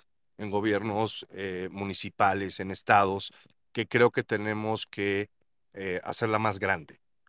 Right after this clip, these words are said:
O sea, hoy está sucediendo en la Ciudad de México, en Miguel Hidalgo, en, en Álvaro Obregón, con Lía Limón. Están sucediendo cosas y tenemos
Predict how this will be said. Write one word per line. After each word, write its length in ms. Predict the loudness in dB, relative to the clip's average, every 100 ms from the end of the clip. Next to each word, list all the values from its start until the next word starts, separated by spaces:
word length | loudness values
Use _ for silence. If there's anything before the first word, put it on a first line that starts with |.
| _
O 100 | -8
sea, 300 | -2 0 -2 -6
hoy 220 | 0 2 2
está 180 | -2
sucediendo 880 | -6 -6 -8 -6 -4 -4 -2 0 -2
en 300 | -6 -10 -10
la 80 | -10
Ciudad 260 | -6 0 0
de 60 |
México, 640 | 0 -2 -4 -10 -4 0 2
en 120 | 0
Miguel 320 | -4 -6 -6
Hidalgo, 720 | 0 6 8 6 4 2 2 0 -8 -20 _ _
en, 360 | -8 -6 -6 -8
en 600 | -8 -6 -4 -4 -6 0
Álvaro 380 | 4 6 6 4
Obregón, 520 | -4 0 2 2 0
con 180 | -4 -8
Lía 140 | -4
Limón. 580 | -4 -4 0 2 2 -2 -12 _ _ _ _
Están 400 | -16 0 2 2
sucediendo 640 | 0 -6 -6 -6 -6 -6 -8
cosas 560 | -4 -4 -4 -10 -12
y 120 | -14 -6
tenemos 680 | -4 -2 -2 -2 -2 -4